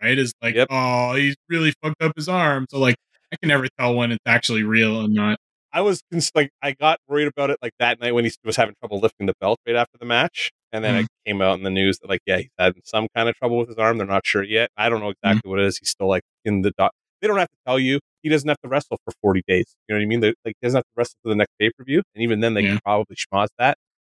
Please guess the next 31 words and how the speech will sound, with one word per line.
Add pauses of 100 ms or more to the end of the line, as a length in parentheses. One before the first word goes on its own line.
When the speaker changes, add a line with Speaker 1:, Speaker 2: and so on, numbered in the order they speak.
(380)
Speaker 2:
to
not
have
to
do
that. (600)
So, (420)
whatever. (680)
I
don't
know.
I
had (120)
fun
with
it.
I
wish
it
was
longer. (280)
I'm (140)
all
about (160)
watching
Roman
now,
like,
Roman
Two
Belts,